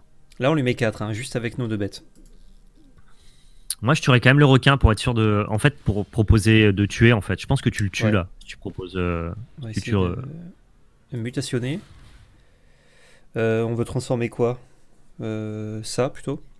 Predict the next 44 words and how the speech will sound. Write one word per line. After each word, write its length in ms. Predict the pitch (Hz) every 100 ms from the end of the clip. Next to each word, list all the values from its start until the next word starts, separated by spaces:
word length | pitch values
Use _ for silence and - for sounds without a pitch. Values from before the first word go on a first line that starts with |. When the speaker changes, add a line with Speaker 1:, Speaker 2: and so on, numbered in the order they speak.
| - - - - - - - -
Speaker 2:
Ouais, 420 | - 117 110 110
ça 200 | 143 -
revient 160 | 95 98
un 100 | 98
peu 140 | 92
au 80 | 101
même, 160 | 101 123
de 80 | 123
toute 100 | 107
façon. 300 | - 110 139
Vas-y, 240 | 143 107 107
vas-y. 260 | 107 104 - _ _ _ _ - - - - - - - - - _ _ _ _ -
<clears throat> 640 | 240 247 - - 190 139 92 _ _ _ _ _ - -
Oh, 60 | 87
et 40 | 92
on 60 |
pioche 220 | 90 - -
plein 140 | 90
de 40 |
cartes 320 | 82 92 80 -
et 20 |
tout. 160 | - - -
Trop 200 | 101 98
bien. 140 | 90
Rampe 280 | - 110 120
Follet, 240 | - 139
Speaker 1:
Yes. 160 | 151 175
Speaker 2:
incroyable, 420 | 131 123 101 85
hein, 40 | 90
comme 100 | 92
carte. 340 | 90 87 - - -
Oh, 60 | -
Speaker 1:
Oh. 280 | 123 170 107
Speaker 2:
yes. 340 | 90 - - - - - - - -
Oh, 60 |
Speaker 1:
We 80 | 165
Speaker 2:
c'est 60 | 131
le 60 | -
Speaker 1:
beat 60 |
the 80 | -
Speaker 2:
troisième, 240 | 120 123 127
Speaker 1:
mirror, 180 | 156 117
Speaker 2:
quoi. 100 | 104
Speaker 1:
guys. 240 | 104 101